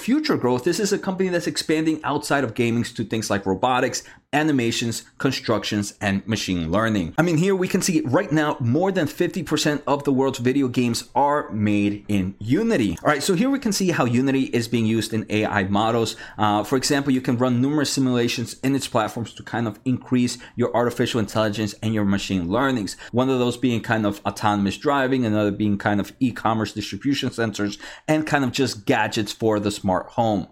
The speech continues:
All right, so next I wanna kind of explain how Unity makes money. So it has two different solutions, or two main solutions. First is the creative solutions, and this is pretty much a subscription for their software.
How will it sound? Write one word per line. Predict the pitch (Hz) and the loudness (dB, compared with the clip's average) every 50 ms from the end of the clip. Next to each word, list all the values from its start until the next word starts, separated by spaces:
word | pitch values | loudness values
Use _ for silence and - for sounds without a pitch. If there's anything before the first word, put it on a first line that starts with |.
| - 170 | 0 2
All | 190 | 2
right, | 185 185 | 2 2
so | 180 - 208 | 0 2 2
next | 202 233 247 240 - | 2 2 0 0 2
I | 302 | 2
wanna | 269 208 139 - | 2 2 0 2
kind | - 170 143 | 0 0 0
of | 123 | 0
explain | 117 113 - - - 131 135 135 | -2 -2 -4 0 0 2 2 2
how | 127 - - 131 127 | 0 0 2 2 2
Unity | 127 113 113 117 113 110 110 - - | 4 2 2 2 2 2 0 0 0
makes | 101 98 101 98 95 - - | 2 2 2 2 0 -2 0
money. | 104 110 107 104 95 87 | 2 2 2 2 2 0
So | - - 147 165 | 0 0 0 0
it | - | 0
has | - - 175 156 - | 0 -2 -2 -2 -4
two | - - - 262 262 262 226 | -6 -2 0 0 0 2 0
different | 214 202 - - 190 175 - - | 0 -2 0 -2 -4 -4 -4 -2
solutions, | - 139 127 127 120 104 - - 85 - | -2 0 2 2 2 2 0 -2 -4 -2
or | 113 113 | -4 -4
two | - - 175 | -2 0 0
main | 170 160 156 | 2 0 0
solutions. | 151 - 120 113 104 - - - - - - - - _ | 0 0 0 0 0 -2 -4 -8 -10 -14 -18 -20 -20 _
First | - - 190 208 202 202 - - - | -2 0 0 2 2 0 -2 -2 -2
is | 160 160 - | -2 0 0
the | 175 160 | 0 -2
creative | 160 - 135 123 127 127 120 110 104 - | -2 0 0 2 2 2 2 2 0 -2
solutions, | - - 101 95 98 95 - - 78 - | -2 -2 0 0 0 0 -2 -4 -6 -6
and | 110 113 123 | -4 -2 0
this | 156 156 156 | 0 0 0
is | 196 - | -2 -4
pretty | - - 190 180 | -2 -2 -2 0
much | 170 165 160 - - - | 0 -2 -4 -4 -4 -4
a | 135 139 | -4 -2
subscription | - 120 - - - 143 139 - 151 139 131 - - - - | -2 -4 -6 -4 -2 -2 0 0 0 -4 -4 -4 -10 -20 -16
for | - - 127 131 135 135 135 - - | -6 0 2 2 2 2 -2 -4 -6
their | - 117 117 110 | -2 0 0 0
software. | - - - 107 110 110 - - 98 85 76 - | 0 0 0 2 2 0 0 0 0 0 0 -2